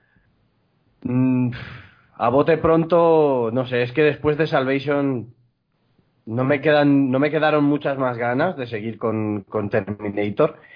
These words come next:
Pero es que se llama Terminator. Es que es eso, es, y, pues eso, me ha dejado ex-, expectante.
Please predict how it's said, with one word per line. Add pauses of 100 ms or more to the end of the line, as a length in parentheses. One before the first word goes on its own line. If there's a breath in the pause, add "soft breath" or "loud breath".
(1000 loud breath)
Pero
es
que
se
llama
Terminator. (1700)
Es
que
es
eso,
es,
y, (240)
pues
eso, (120)
me
ha
dejado (1000)
ex-,
expectante.